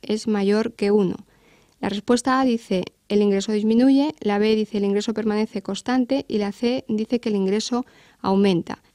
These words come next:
Bueno, en este caso, como, eh, se produce una disminución en el precio del bien, se provoca o se produce un aumento en el ingreso por ventas, ya que la bajada del precio genera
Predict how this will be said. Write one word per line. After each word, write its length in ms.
Bueno, 440
en 180
este 540
caso, 320
como, 640
eh, 220
se 140
produce 240
una 140
disminución 800
en 120
el 100
precio 720
del 240
bien, 240
se 200
provoca 480
o 60
se 100
produce 320
un 80
aumento 480
en 80
el 80
ingreso 400
por 280
ventas, 420
ya 100
que 100
la 280
bajada 400
del 160
precio 420
genera 460